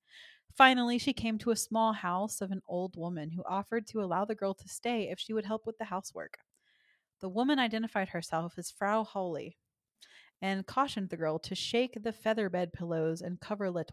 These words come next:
well when she made the bed, as that would make it snow in this girl's world.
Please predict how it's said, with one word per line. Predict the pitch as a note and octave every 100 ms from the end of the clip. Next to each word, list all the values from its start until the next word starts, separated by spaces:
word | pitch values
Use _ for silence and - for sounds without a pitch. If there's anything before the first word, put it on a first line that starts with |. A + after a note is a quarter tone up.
| D#3+
well | F#3+ F#3+ D#3+
when | D#3+ E3
she | F3
made | E3 D#3+
the | E3
bed, | E3+ E3+ D#3
as | - E3+
that | F#3+
would | G#3+ G3+
make | F3+ -
it | F3 -
snow | - - - F#3 G#3+ F#3+ E3
in | D3+ D#3+
this | D#3+ E3
girl's | - E3 D#3 E3
world. | D#3 C#3 C3 D#3+